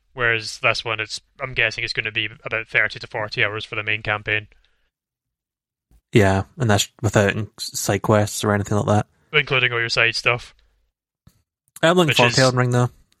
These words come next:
Speaker 2: uh, especially 'cause it has co-op.
Speaker 1: I'm really excited.
Speaker 2: So we can
Speaker 1: It has
Speaker 2: actually
Speaker 1: co-op.
Speaker 2: play it through it together.
Speaker 1: Yep, which will be good.
Speaker 2: It will. So I'm looking forward to that. Um,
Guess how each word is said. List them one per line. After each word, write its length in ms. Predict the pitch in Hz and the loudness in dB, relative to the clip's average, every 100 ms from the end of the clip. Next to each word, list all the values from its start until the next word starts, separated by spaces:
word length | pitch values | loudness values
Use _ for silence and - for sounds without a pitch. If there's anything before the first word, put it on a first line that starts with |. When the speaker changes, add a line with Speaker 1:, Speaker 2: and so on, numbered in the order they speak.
| - | -12
Speaker 2:
uh, 140 | 113 110 | -8 -6
especially 360 | - 127 123 | -2 2 2
'cause 160 | 107 110 | 2 0
it 80 | 104 | 2
has 200 | 104 - | 2 2
co-op. 420 | 120 139 - - _ | 4 4 4 -4 _
Speaker 1:
I'm 160 | - 160 | -2 2
really 220 | 151 139 | 4 2
excited. 500 | 127 143 120 123 123 - _ _ _ _ _ _ _ _ - | 2 2 2 0 -8 -10 _ _ _ _ _ _ _ _ -6
Speaker 2:
So 100 | - | 0
we 80 | 113 | 2
can 120 | 110 | 4
Speaker 1:
It 40 | 107 | 4
has 80 | |
Speaker 2:
actually 140 | - - | 4 2
Speaker 1:
co-op. 100 | 143 | 4
Speaker 2:
play 140 | 110 | 4
it 100 | 104 | 2
through 120 | - | 0
it 40 | 107 | -4
together. 300 | 104 113 143 _ _ _ _ _ _ _ _ - _ _ _ _ _ - | 0 0 0 _ _ _ _ _ _ _ _ -20 _ _ _ _ _ 0
Speaker 1:
Yep, 160 | 143 - _ _ - | 2 2 _ _ -12
which 120 | 117 | -6
will 80 | 117 | -2
be 80 | 117 | 2
good. 160 | 165 - _ _ _ _ _ _ - | 2 -2 _ _ _ _ _ _ 2
Speaker 2:
It 80 | 104 | 4
will. 200 | 113 143 - _ _ _ _ _ | 4 2 -6 _ _ _ _ _
So 100 | - | 0
I'm 60 | 139 | 2
looking 160 | 139 104 | 4 2
forward 180 | 98 | 0
to 60 | 92 | -2
that. 200 | 95 95 _ _ - _ _ _ _ _ _ _ - | -4 -6 _ _ -20 _ _ _ _ _ _ _ -2
Um, 540 | 131 135 139 139 139 | 2 2 2 0 -4